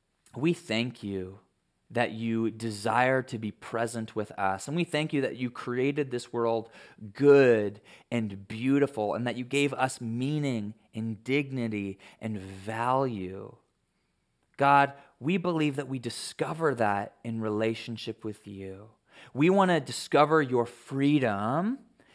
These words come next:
and so we're gonna live according to your ways.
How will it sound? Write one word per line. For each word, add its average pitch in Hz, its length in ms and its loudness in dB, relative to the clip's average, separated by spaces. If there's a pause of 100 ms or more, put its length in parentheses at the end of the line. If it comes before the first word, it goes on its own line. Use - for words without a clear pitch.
(100)
and 131 120 -6
so 151 100 4
we're 156 120 4
gonna 156 200 0
live 143 520 6
according 131 480 -4
to - 120 -10
your 113 600 0
ways. 104 840 -12